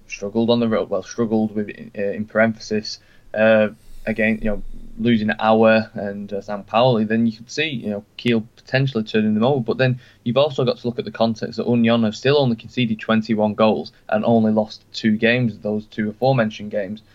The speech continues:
And so it's, it's really hard to split this one. Uh, but then I think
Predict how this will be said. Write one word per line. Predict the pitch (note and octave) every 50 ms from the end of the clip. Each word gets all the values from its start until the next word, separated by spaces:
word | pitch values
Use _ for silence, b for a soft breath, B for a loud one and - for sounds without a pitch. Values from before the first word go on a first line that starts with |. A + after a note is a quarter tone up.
| b b b b b b b b b _
And | - A2+ A#2
so | B2 C3 A#2+
it's, | - F2+ - -
it's | - B2+ G#2 A2+ B2 A#2+
really | C3+ D3 D#3+ D#3 D3
hard | C3+ C3+ C3+ C3 B2+
to | A#2+
split | - - D3+ - -
this | - - A2+ - -
one. | - - - D2 b b b b b b b b b b _ _
Uh, | G#2+ A2+ A#2 A#2+ A#2+
but | A2+ A2 G#2 - -
then | C3 B2+ B2+
I |
think | B2+ C3+ C3+ C3+ - - -